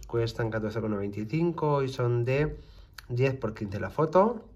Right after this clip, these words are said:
Y ahora vamos a ver el resto de la tienda por aquí. En esta zona Oriol, detrás del sofá, puso una serie de plantas para darle como este rinconcito como más fresquito, con esta planta en artificial.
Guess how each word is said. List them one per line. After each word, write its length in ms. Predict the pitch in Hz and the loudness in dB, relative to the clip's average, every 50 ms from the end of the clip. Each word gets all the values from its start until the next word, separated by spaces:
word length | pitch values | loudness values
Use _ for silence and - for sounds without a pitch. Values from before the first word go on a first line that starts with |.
| - - | -14 -10
Y 140 | - 113 117 | -4 -2 0
ahora 160 | 110 107 104 | 0 0 0
vamos 180 | 98 101 104 104 | -2 -2 -2 -2
a 40 | |
ver 160 | 104 107 117 110 | 0 0 0 0
el 120 | 107 98 | 0 -2
resto 280 | - 104 110 - - - | -2 -4 -6 -6 -8 -8
de 80 | - | -8
la 100 | 82 - | -8 -10
tienda 280 | - - 113 120 120 113 | -6 -2 0 0 0 0
por 120 | 127 - | -2 -6
aquí. 360 | - - - - 131 139 143 | -8 -12 -4 0 2 4 4
En 1500 | 147 143 147 147 143 131 - - - - - - - - - - - _ - - - - - - - - - - - 127 139 | 6 4 4 2 0 -2 -4 -8 -16 -20 -20 -20 -20 -20 -20 -20 -20 _ -20 -20 -20 -20 -20 -20 -16 -14 -10 0 2 2 4
esta 200 | 147 143 165 160 | 4 4 4 4
zona 300 | 156 165 160 151 143 139 | 6 6 6 6 6 6
Oriol, 480 | 139 135 147 151 156 143 143 147 147 | 6 6 6 8 8 8 8 6 6
detrás 300 | 139 123 117 123 120 120 | 6 6 6 6 4 6
del 140 | 123 131 127 | 6 6 6
sofá, 520 | 123 127 123 120 - - 160 147 135 139 143 | 6 6 4 2 4 4 4 4 4 4 2
puso 420 | - - - 131 127 - - 131 | 0 -2 0 0 0 2 4 4
una 320 | 131 117 123 123 123 120 | 6 6 8 8 8 8
serie 260 | 120 120 131 120 117 113 | 8 6 4 4 4 2
de 120 | 110 107 | 2 2
plantas 680 | 104 - 143 165 180 170 143 131 135 160 185 - - - - - - - - - - - - | 0 2 2 4 4 4 4 4 2 2 0 -2 -4 -4 -6 -6 -6 -8 -8 -10 -10 -10 -2
para 140 | - 123 117 | 0 2 4
darle 240 | 113 117 117 120 117 | 4 6 6 4 6
como 140 | 117 120 117 | 6 6 6
este 160 | 117 117 120 | 6 6 4
rinconcito 500 | 110 113 110 107 107 101 104 101 113 110 | 4 4 2 2 0 -2 0 0 -2 0
como 140 | - 104 95 | 0 -2 -2
más 160 | 95 98 101 | -2 -2 -2
fresquito, 460 | - 98 98 - - - 175 175 147 | -2 -4 -4 -2 0 2 2 4 4
con 120 | 131 123 117 | 4 6 6
esta 200 | 117 117 113 107 | 4 4 2 0
planta 500 | - 113 107 110 107 107 107 - - - | 0 2 2 2 2 2 0 -2 -2 -4
en 180 | - 104 107 101 | -4 -4 -2 -2
artificial. 920 | 98 - - - 98 101 101 101 - 139 151 151 151 147 147 147 151 147 | -4 -6 -8 -10 -8 -6 -6 -6 -4 0 4 6 6 6 6 4 2 0